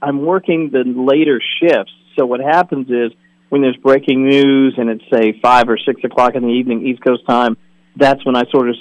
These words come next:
spring into action. The good news is I'm on every night on a show or two shows. The, the bad news is I miss the noon, the one o'clock in the afternoon briefings.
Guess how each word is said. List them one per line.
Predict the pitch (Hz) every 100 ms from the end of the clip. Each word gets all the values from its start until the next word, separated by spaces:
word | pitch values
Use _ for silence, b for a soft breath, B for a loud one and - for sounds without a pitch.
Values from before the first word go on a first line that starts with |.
| -
spring | 143 139
into | 131 123 110
action. | - 123 123 - 110
The | 135
good | 127 208
news | 208 160 127
is | 131 123 120 117 - b b -
I'm | 139 143
on | 147 151 151 139
every | 131 143 135 135
night | 123 120 113 113 -
on | 127 120
a | 110 -
show | 131 123 120
or | 117 110
two | - 143 127 -
shows. | 127 104 80 80 b b b -
The, | - -
the | - 117 - - _ -
bad | 151 196 214
news | 170 139
is | 123 120
I | 117 120
miss | 135 151 151
the | 135
noon, | 127 131 143 143 139 135
the | 120 117
one | 123 131
o'clock | 127 127 120
in | 127
the | 120
afternoon | 110 123 117 113
briefings. | 135 139 110 110